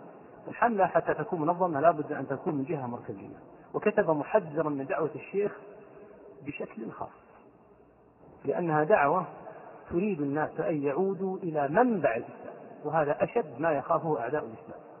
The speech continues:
أما التصوف والخزعبلات فقد كان ينشرها بنفسه، وكان يحضر هذه المواد ويشجع عليها تشجيعا كبيرا، لعلمهم أن مثل هذه الخزعبلات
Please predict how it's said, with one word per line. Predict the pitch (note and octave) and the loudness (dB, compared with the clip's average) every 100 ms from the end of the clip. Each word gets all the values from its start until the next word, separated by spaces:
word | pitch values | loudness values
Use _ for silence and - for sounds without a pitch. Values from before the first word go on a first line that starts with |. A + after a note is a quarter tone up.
| - - - - - - - - - - - | -20 -20 -20 -20 -20 -20 -20 -20 -20 -18 -4
أما | G3+ A3+ | 2 4
التصوف | G#3+ F3+ F#3+ D3 | 4 2 2 2
والخزعبلات | F3 F3+ E3+ D#3 E3+ A3 A#3 | 2 2 2 4 4 4 2
فقد | E3+ E3+ D3 | 2 2 4
كان | G3+ F3+ | 6 6
ينشرها | D#3+ F3 A#3 A3+ G3 | 4 0 2 2 4
بنفسه، | G3+ D#3 C#3+ - D3+ - - - - - - - C#3 | 2 0 -2 -2 -4 -4 -8 -16 -18 -18 -18 -16 -4
وكان | D#3 D#3 | 0 2
يحضر | G#3+ D#3 D3+ | 2 2 4
هذه | E3+ | 4
المواد | D3+ D#3 F3 | 4 2 2
ويشجع | D3 C3+ A3 F#3 C3+ | 0 -2 -2 0 2
عليها | C3+ D#3 | 2 2
تشجيعا | D3 - F#3 C#3+ | -4 -8 -6 -6
كبيرا، | A2 A2+ G#2 F#2+ - - - - - - F3+ | -6 -10 -10 -10 -12 -14 -20 -20 -20 -8 0
لعلمهم | G3 B3+ F#3+ F#3+ G3 - - - - - | 2 4 4 2 -2 -12 -18 -18 -12 -2
أن | E3 G3+ | 2 2
مثل | F3 | 4
هذه | D#3+ F#3+ | 4 4
الخزعبلات | E3+ F3+ E3+ C3+ C#3+ F#3+ | 2 2 2 4 6 6